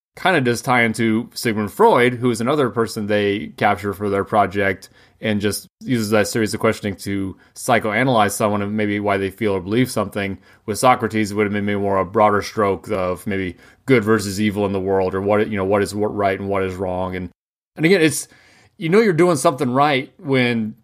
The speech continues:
people are talking about you almost twenty-five hundred years after the fact. And the Greek philosophers in general are kinda just famous for this, kind of this first point, almost in human history,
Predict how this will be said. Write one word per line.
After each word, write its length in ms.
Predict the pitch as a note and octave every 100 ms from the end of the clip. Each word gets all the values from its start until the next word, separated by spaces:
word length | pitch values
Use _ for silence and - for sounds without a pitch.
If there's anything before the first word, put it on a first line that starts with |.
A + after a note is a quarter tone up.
| _
people 260 | D3 C#3 C#3
are 80 |
talking 400 | A#2+ B2 B2+ C3
about 300 | A#2+ A2+ G#2+
you 60 | B2
almost 240 | A2+ A2 -
twenty-five 500 | A#2+ A#2+ B2 A#2 G#2
hundred 320 | A#2 A2 G#2
years 500 | G#2+ A2 G#2+ G2 -
after 460 | - G#2+ A2 - G#2
the 100 | F#2+
fact. 400 | - A2+ G2+ - -
And 140 | B2
the 60 | A#2+
Greek 220 | A2+ B2
philosophers 520 | - A#2 A2+ A2+ G#2
in 120 | G2+ G2
general 380 | A2+ B2 G#2+
are 80 | G2
kinda 220 | F#2 A2
just 220 | F#2+ F#2+ -
famous 320 | A#2 A2 -
for 500 | A2+ G#2 G2 F#2+ - _ _ _ _
this, 160 | A#2
kind 120 | - B2+
of 60 |
this 120 | G#2+
first 340 | - C#3+ - -
point, 240 | C3 B2
almost 260 | C#3 D#3+ D#3
in 80 | A#2+
human 280 | A#2+ G#2+
history, 680 | F#2+ E3+ F#3 - A2+ G2 F2+